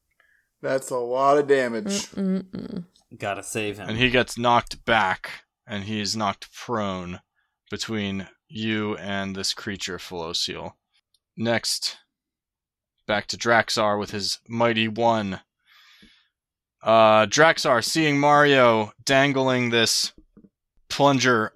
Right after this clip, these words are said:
Speaker 4: off the back of this creature's head, is going to run forward and attempt to slash its throat by leaping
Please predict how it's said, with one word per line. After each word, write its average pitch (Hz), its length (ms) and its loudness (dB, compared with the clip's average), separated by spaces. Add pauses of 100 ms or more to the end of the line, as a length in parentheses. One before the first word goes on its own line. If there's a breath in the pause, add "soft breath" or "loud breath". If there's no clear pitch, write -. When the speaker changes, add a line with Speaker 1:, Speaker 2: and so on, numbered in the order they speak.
Speaker 4:
off 127 200 2
the 120 80 -8
back 127 300 4
of 120 100 -6
this 117 180 0
creature's 120 400 -2
head, 120 220 6
is 110 140 -2
going 110 260 0
to 117 140 -6
run 123 300 2
forward 113 580 0 (400 soft breath)
and 107 140 0
attempt 110 420 0
to 107 100 -4
slash 127 500 2
its 110 220 -4
throat 117 460 -2
by 104 200 2
leaping 113 640 2